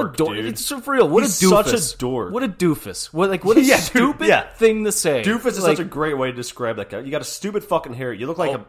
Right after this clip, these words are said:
Speaker 2: you look like an inbred aardvark.
Speaker 1: I'm a big guy."
Speaker 2: Um, if I wanna put someone in the hospital, I can.
Speaker 1: Yeah,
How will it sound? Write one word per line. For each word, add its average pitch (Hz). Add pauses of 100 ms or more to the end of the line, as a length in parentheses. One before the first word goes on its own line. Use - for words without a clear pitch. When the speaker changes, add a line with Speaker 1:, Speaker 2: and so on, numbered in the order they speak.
Speaker 2:
you 123
look 170
like 180
an 123
inbred 135
aardvark. 107 (120)
Speaker 1:
I'm 147
a 139
big 127
guy." 80
Speaker 2:
Um, 113
if 127
I 143
wanna 160
put 147
someone 135
in 131
the 123
hospital, 117
I 101
can. 101
Speaker 1:
Yeah, 117